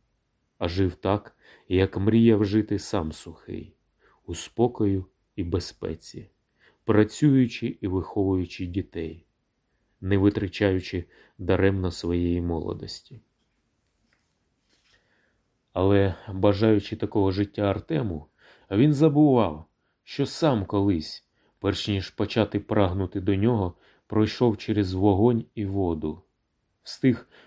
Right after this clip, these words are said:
пережити сотні пригод і насититися ними. І не мудрість, набута з роками, говорила в ньому тепер,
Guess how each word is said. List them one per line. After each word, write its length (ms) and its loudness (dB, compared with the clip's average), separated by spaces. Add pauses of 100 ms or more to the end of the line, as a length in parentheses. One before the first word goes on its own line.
(100)
пережити 580 2
сотні 520 -2
пригод 640 0 (320)
і 100 -4
насититися 920 -4
ними. 420 -6 (960)
І 120 -2
не 140 2
мудрість, 680 -2 (500)
набута 440 -2
з 100 -4
роками, 540 -4 (340)
говорила 560 4
в 40 -4
ньому 280 -4
тепер, 520 -10